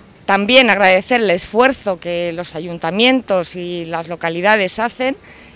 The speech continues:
También el de los vecinos, porque yo creo que, eh, tra-, eh, con estos veinte años de recorrido de Edades hemos conseguido que cada castellano y leonés se sienta,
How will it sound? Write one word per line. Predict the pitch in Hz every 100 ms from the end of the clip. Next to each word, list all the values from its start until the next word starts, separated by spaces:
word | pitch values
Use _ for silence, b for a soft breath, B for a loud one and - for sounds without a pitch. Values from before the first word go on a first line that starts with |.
| B - - - - _ - -
También | - 196 214 294 294 180 131 -
el | 196 196
de | 202
los | 196 190
vecinos, | 208 - 339 247 170 -
porque | 180 175 180
yo | 202
creo | 220 208
que, | 220 196 B B -
eh, | 196 185 185 185 175 - -
tra-, | 208 196
eh, | 185
con | 202 196
estos | 226 - 233 202
veinte | 226 220 220
años | 226 220 208
de | 208
recorrido | 208 208 208 226 214
de | 208
Edades | 208 220 214 214 - B B B -
hemos | 208 214 214 -
conseguido | 226 214 226 196 240 233 226 185 B B -
que | 202
cada | - 202 202
castellano | 226 202 240 214 233 247
y |
leonés | 226 226 220 240
se | 233 202
sienta, | 233 226 226 208